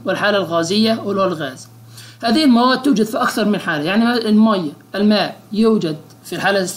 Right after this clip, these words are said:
الثلاثة، سواء ممكن يكون سائل زي اللي بنحن نشربه في القوارير، أو صلب مثل الثلج،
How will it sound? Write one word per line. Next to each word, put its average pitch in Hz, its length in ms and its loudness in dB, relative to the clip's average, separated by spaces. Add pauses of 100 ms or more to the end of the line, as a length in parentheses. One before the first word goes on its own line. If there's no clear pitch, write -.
(120)
الثلاثة، 160 540 -4
سواء 190 220 -2
ممكن 185 240 -2
يكون 185 220 -2
سائل 208 420 0 (360)
زي 175 160 -4
اللي 175 140 0
بنحن 175 220 -2
نشربه 185 260 -2
في 170 80 -8
القوارير، 170 560 -2 (300)
أو 185 60 -2
صلب 185 400 0
مثل 175 240 -4
الثلج، 214 480 -2